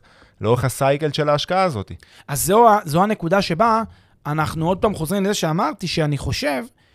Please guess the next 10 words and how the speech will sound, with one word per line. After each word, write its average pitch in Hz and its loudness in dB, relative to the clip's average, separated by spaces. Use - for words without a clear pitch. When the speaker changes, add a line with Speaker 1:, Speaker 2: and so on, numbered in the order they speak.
Speaker 2:
שאם 320 -2
אני 202 0
הולך 170 0
למישהו 185 0
שהוא 147 -4
בן 147 0
אדם, 156 0
בגלל 160 6
שאני 220 2
חושב 165 0